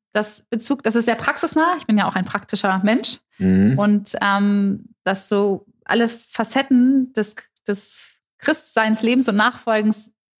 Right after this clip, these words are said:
Speaker 1: ganz deutlich macht, auch für Menschen, die noch keinen, ähm, Bezug dazu hatten.
Speaker 2: Und wo sind die Jungs?
Speaker 1: In Salzburg.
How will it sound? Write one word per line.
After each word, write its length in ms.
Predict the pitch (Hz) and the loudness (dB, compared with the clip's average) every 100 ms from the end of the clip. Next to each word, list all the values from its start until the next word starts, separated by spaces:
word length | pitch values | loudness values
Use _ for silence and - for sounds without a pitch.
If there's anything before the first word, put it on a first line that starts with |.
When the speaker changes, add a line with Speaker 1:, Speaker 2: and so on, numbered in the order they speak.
| - | -4
Speaker 1:
ganz 240 | 208 240 | -2 0
deutlich 380 | 233 247 247 - | 0 0 0 0
macht, 340 | 214 214 - | 0 -2 -4
auch 120 | - | -4
für 100 | 196 | 0
Menschen, 360 | 202 208 208 202 | 2 2 2 0
die 180 | 190 185 | 2 0
noch 160 | 180 | -2
keinen, 480 | - 190 180 175 165 - | -2 0 2 2 0 -4
ähm, 420 | 190 180 175 170 _ _ | -2 0 0 -4 _ _
Bezug 360 | 196 - 196 - | -10 -4 -4 -4
dazu 300 | 147 - 151 | -6 -6 -8
hatten. 200 | - 160 - - - | -10 -12 -18 -18 0
Speaker 2:
Und 300 | 113 95 71 | 2 2 0
wo 140 | 101 | 0
sind 160 | 123 175 | 2 2
die 240 | 170 196 180 - | 4 2 0 -4
Jungs? 420 | 147 165 196 - _ _ | -2 0 -2 -6 _ _
Speaker 1:
In 200 | 185 180 | 0 2
Salzburg. 560 | 165 175 - - - | 2 -4 -8 -12 -16